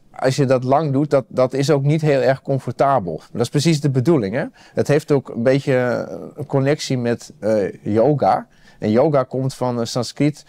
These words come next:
worteltje, dat heet, eh, yuj. En dat is ons juk. Dus je neemt een soort juk op je, een soort, soort training, eh, ga je in. En als je, eh, dan zit, dan denk je van, "Oh, dan heb ik die gedachte, maar daar mag ik niet aan denken." En zo zit je jezelf constant eigenlijk, eh, in de weg.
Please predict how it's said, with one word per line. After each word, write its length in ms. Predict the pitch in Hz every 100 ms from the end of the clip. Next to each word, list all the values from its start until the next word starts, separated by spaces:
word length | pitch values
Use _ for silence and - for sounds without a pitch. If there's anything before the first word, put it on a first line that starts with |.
| - -
worteltje, 760 | 110 160 131 110 120 175 156 -
dat 260 | 80 110 117
heet, 300 | 120 123 -
eh, 120 | 110
yuj. 300 | 139 143 - 101
En 60 |
dat 100 | 117
is 80 | 117
ons 200 | 123 104
juk. 320 | 107 95 - _ _ _
Dus 100 | -
je 60 | 104
neemt 180 | 131 131
een 60 |
soort 260 | - 117 107
juk 320 | 113 - - -
op 240 | - 80
je, 100 | 67
een 100 | 58 -
soort, 260 | - 104 -
soort 180 | 113 -
training, 560 | - 123 120 90 85 80
eh, 120 | 80 -
ga 240 | - - 98
je 140 | 92
in. 220 | 78 143 - - - -
En 80 | 104
als 160 | 117
je, 200 | 131 98
eh, 140 | 65 82
dan 480 | 101 113 135 131 98
zit, 160 | 131
dan 140 | 127 110
denk 160 | 117
je 60 | 107
van, 260 | - 110 -
"Oh, 220 | - 139
dan 60 | 123
heb 100 | 123
ik 100 | 117
die 120 | 117 131
gedachte, 340 | 98 120 123
maar 200 | 131 143
daar 100 | 135
mag 240 | 135 139
ik 80 | 135
niet 180 | 139 135
aan 160 | 120 110
denken." 420 | 131 131 82 - - -
En 120 | 107
zo 60 | 117
zit 260 | - 139
je 140 | 143 131
jezelf 560 | 123 123 123 127 -
constant 400 | - 139 - 123
eigenlijk, 460 | - 123 127 113 -
eh, 140 | 117 92
in 120 | 113
de 100 | 107
weg. 420 | 127 98 - -